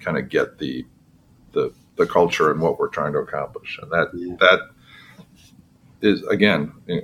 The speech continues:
Speaker 1: um, as the company grows, is more challenging. Certainly the last couple of years have made it even more ch-, challenging with the lack of in-person connection. But, um,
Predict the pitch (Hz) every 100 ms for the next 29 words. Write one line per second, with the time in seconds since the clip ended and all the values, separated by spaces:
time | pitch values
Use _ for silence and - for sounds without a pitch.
0 | - 73 76 71 - _ _ _ _ _
1 | _ _ _ _ _ - - _ _ _
2 | - 90 85 98 - 95 - 78 92 104
3 | 113 110 - - 80 80 78 - 101 104
4 | 101 101 98 - 101 85 85 82 80 78
5 | - - 80 82 95 101 - 71 78 80
6 | 80 82 71 80 98 104 - - _ _
7 | - 120 117 107 104 101 85 - 87 85
8 | 85 87 82 82 87 90 85 98 95 95
9 | 85 85 _ _ _ _ - 107 - 120
10 | 113 - _ _ _ - 92 - 101 87
11 | 82 82